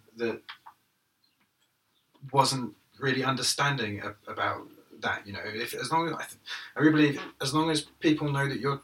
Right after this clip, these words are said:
trying your hardest, um, and really putting everything you've got into getting something right for, um, for an individual and their,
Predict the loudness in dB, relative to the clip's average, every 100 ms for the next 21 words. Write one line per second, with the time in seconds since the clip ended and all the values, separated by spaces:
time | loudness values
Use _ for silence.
0 | -4 0 2 2 0 0 4 2 2 0
1 | 0 0 -4 -2 0 0 -4 -6 -6 -6
2 | -6 -6 -6 -10 -16 _ _ _ -6 -6
3 | -4 -6 -8 -8 -8 -4 -2 -2 -4 -6
4 | -6 -6 -10 -14 -16 -8 -6 -4 -2 -2
5 | -2 -6 -4 0 2 0 -6 -12 -4 0
6 | 0 -2 -8 _ -8 -6 -6 -10 -20 _
7 | -10 -6 -4 -4 -6 -4 -4 -4 -6 -8
8 | -6 -2 0 -2